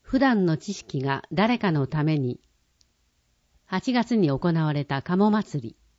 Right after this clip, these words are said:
松浦さんはメンバーとして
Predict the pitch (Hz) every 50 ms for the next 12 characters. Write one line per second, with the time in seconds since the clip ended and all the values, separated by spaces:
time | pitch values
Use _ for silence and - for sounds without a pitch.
0 | _ _ _ _ _ _ _ _ _ _ _ _ _ - 185 180 - 220 214 202
1 | 185 190 - 185 170 165 156 156 151 156 - - - 190 214 233 220 196 180 165
2 | 160 - 147 143 - - - 147 135 80 -